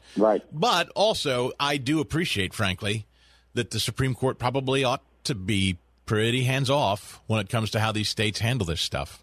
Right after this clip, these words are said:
Speaker 2: I, I tend to kind of agree with that point of view, even though I hate what's going on in, in my state right now.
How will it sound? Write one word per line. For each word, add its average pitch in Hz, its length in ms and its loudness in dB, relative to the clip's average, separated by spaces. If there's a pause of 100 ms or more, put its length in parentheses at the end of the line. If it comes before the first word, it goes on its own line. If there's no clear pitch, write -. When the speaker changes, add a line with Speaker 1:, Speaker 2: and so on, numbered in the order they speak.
Speaker 2:
I, 110 160 0 (100)
I 107 80 0
tend 110 220 -2
to 101 60 0
kind 110 160 0
of 98 60 0
agree 95 220 0
with 98 100 0
that 95 160 -4
point 104 180 0
of 80 80 -4
view, 87 260 -2
even 107 180 0
though 101 100 2
I 95 100 0
hate 127 220 -2
what's 104 180 -4
going 98 240 0
on 101 160 0
in, 87 160 -2 (460)
in 95 120 0
my 90 120 4
state 95 300 0
right - 140 -6
now. - 200 -8